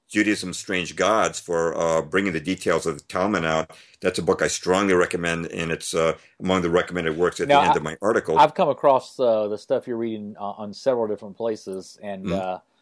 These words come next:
Speaker 2: and I have no doubt that's what's in the, uh, Talmud. Um, but I do have this, uh,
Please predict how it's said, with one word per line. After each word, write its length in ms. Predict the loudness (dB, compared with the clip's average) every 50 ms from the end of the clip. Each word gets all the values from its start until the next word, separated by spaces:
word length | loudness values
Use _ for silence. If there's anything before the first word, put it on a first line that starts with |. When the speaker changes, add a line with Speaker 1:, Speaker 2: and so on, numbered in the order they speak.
| _ _ _ -10
Speaker 2:
and 100 | -8 -6
I 60 | -4
have 200 | -2 -2 -2 -2
no 140 | -2 -4 -4
doubt 460 | -2 0 2 2 2 2 0 -2 -6
that's 260 | -6 -6 -6 -6 -8
what's 220 | -10 -10 -10 -10 -12
in 280 | -14 -12 -10 -10 -10
the, 260 | -12 -12 -10 -10 -8 -8
uh, 100 | -8 -10 -10
Talmud. 580 | -10 -6 -4 -4 -4 -4 -6 -8 -10 -12 -14 -10 -6
Um, 340 | -6 -6 -6 -8 -10 -16 -20 _ _ _ _ _ _ _ _ -6
but 100 | -4 -2
I 80 | -2
do 220 | 0 0 0 0 2
have 280 | 4 4 2 2 2
this, 380 | 0 0 0 0 -2 -6 -4 0
uh, 380 | 2 4 4 4 2 0 -2